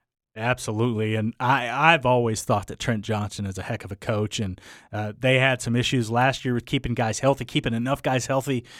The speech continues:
even to, to get 'em out on the floor. I mean, they, they were in some pretty dire straits at one point, uh, but now Amric Fields is back healthy. They've got a lot of those guys. They've recruited pretty well. Chauncey Collins, a, a guy from Oklahoma,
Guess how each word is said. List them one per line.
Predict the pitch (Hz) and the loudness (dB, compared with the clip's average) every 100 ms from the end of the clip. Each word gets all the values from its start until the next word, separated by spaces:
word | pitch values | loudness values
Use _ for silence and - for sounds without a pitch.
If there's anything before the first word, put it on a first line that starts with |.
| - | -8
even | 135 139 139 | -2 0 0
to, | - 127 117 113 | 0 0 0 -2
to | - 123 | -4 0
get | 117 147 | 4 4
'em | 135 | 4
out | 135 | 2
on | 123 107 | 2 -2
the | |
floor. | 92 - 143 123 104 95 - - - | -6 0 2 2 0 -6 -14 -20 -12
I | |
mean, | 107 107 | -8 -4
they, | 120 127 | -4 -4
they | 123 127 | -2 0
were | 131 131 | 2 0
in | 113 113 104 | 0 -4 -8
some | - | -10
pretty | 107 131 104 | -4 -4 0
dire | 117 113 | -2 -2
straits | 101 - 120 120 120 | -4 -4 -2 -2 -4
at | - 113 | -8 -4
one | 113 | -4
point, | - 117 107 104 _ _ _ - | -4 -4 -4 -8 _ _ _ -10
uh, | 107 104 101 - | -8 -6 -8 -10
but | 101 101 - | -8 -8 -8
now | 120 113 113 | -2 0 0
Amric | 117 120 117 - | 0 0 0 0
Fields | 143 151 139 | 2 4 2
is | 131 | 0
back | 135 131 - | 2 2 0
healthy. | 131 127 127 | 0 0 -2
They've | 117 107 | -2 -2
got | 113 | -2
a | 107 | 0
lot | 113 120 | 0 0
of | |
those | 117 113 | 0 0
guys. | 120 120 113 - - | 0 -2 -2 -12 -8
They've | 117 104 | -6 -4
recruited | 98 - - 147 175 - | -8 -6 0 2 2 0
pretty | 175 165 | -2 0
well. | 165 160 165 | 2 2 0
Chauncey | 127 113 104 | -4 -4 -6
Collins, | - 110 139 147 127 | -4 2 4 2 0
a, | 113 110 - | -4 -4 -6
a | 113 | -6
guy | 110 127 | -2 -2
from | - 110 - - - | -2 -6 -8 -20 -4
Oklahoma, | 117 135 127 110 110 151 170 170 | 0 0 0 0 2 2 2 -2